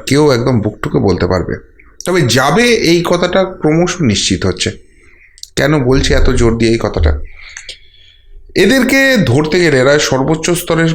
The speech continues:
প্রভাবশালী, একবারে ধরা যাবে না। ঠিক জায়গায় টানটা দিতে হবে এবং তবেই কিন্তু বড়শিতে মাছটা গাঁথবে। এবং শুধু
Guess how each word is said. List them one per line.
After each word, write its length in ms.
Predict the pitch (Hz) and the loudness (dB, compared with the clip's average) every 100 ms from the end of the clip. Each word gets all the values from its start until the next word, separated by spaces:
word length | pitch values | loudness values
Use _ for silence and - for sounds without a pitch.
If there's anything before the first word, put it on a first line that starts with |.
| 160 | 0
প্রভাবশালী, 540 | 120 131 - 110 - - - _ _ - - - | 0 2 0 -2 -4 -8 -18 _ _ -20 -16 -6
একবারে 460 | 131 151 165 190 180 | -2 0 0 2 2
ধরা 240 | 123 131 | 2 2
যাবে 280 | 107 95 73 | 0 0 -4
না। 160 | - - - - - | -6 -12 -16 -16 -2
ঠিক 240 | 220 208 | 0 2
জায়গায় 480 | 151 147 143 165 139 - | 2 0 2 2 0 -2
টানটা 320 | 143 131 139 135 | -2 -2 0 0
দিতে 260 | 120 120 | 0 2
হবে 400 | 135 139 156 156 - - | 2 2 0 -4 -10 -2
এবং 280 | 131 135 131 | 0 2 0
তবেই 260 | 120 135 | 0 0
কিন্তু 260 | 147 139 139 | 2 0 2
বড়শিতে 480 | 107 110 - 123 139 | 2 2 2 2 2
মাছটা 420 | 107 101 - 120 | 2 0 0 -2
গাঁথবে। 460 | 110 101 104 - 92 | 0 -2 -2 0 2
এবং 180 | 113 | 2
শুধু 300 | 120 160 185 | 2 2 2